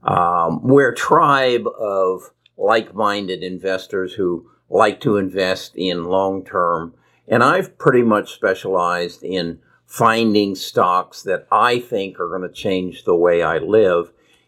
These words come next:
And that's how I do my research. I pretty much, uh, invest based on events.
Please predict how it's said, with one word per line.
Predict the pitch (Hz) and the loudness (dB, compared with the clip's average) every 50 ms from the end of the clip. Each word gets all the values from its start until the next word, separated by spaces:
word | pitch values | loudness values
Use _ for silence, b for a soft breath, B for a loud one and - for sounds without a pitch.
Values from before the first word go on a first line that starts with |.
| b - | b -2
And | 113 113 110 104 104 101 98 101 101 101 95 95 | 2 2 4 4 2 2 0 -2 -2 -4 -2 0
that's | 123 127 123 - | 2 2 2 0
how | 131 123 110 107 | 0 0 0 0
I | 104 101 98 | 0 -2 -4
do | 90 101 95 95 | -4 -6 -6 -6
my | 92 90 90 | -6 -6 -6
research. | 87 87 90 90 - - 80 76 73 - - | -6 -6 -8 -10 -10 -8 -8 -8 -8 -6 -4
I | - 110 | -4 -4
pretty | - - - 208 208 240 208 156 | -4 0 2 2 2 2 2 0
much, | 135 117 113 107 - - - - _ _ _ _ _ _ _ - | 0 0 0 0 -2 -8 -18 -20 _ _ _ _ _ _ _ -4
uh, | 92 98 90 90 87 87 85 85 78 - - _ _ _ _ - | 0 0 2 2 2 2 0 0 -2 -6 -10 _ _ _ _ -2
invest | 143 131 123 - 101 127 127 135 131 - - - | 0 0 0 2 2 2 4 2 0 -2 -4 0
based | 110 104 113 127 127 - - - - - | 2 2 4 2 0 -2 -8 -14 -14 -8
on | - 107 104 101 98 98 95 95 92 90 - _ _ _ _ _ - | -4 -2 -2 0 0 -2 -2 -2 -4 -8 -12 _ _ _ _ _ -2
events. | 113 117 - - 101 95 104 113 123 123 - - - | -2 -2 0 0 0 2 2 2 0 -2 -4 -10 -16